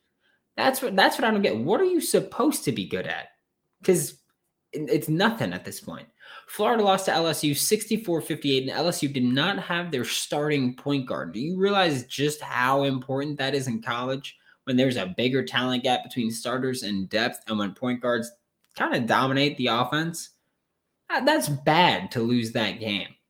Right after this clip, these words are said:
Like, h-, how the hell do you lose to a team that only makes three threes? Oh, the Gators shot eleven for twenty-two from the free throw line and seven for thirty-one from three. That's how you lose.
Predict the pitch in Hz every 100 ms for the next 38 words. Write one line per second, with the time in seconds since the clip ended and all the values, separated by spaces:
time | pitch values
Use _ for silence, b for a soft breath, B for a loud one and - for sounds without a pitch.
0 | _ _ _ _ - 151 - 156 180 214
1 | 269 320 190 214 208 190 180 185 175 151
2 | 143 170 143 123 156 151 131 131 - 147
3 | 131 135 143 87 - - - _ _ _
4 | _ _ _ _ _ - 139 90 - -
5 | b b - 123 135 131 131 - 120 107
6 | 110 117 113 110 - 110 104 110 104 104
7 | 95 - 156 147 139 131 123 107 107 -
8 | 139 127 113 110 104 - - 131 131 110
9 | 101 120 113 107 92 b b - 101 87
10 | 98 80 76 _ _ _ _ _ - -
11 | _ _ _ - 101 101 - 87 85 82
12 | - - -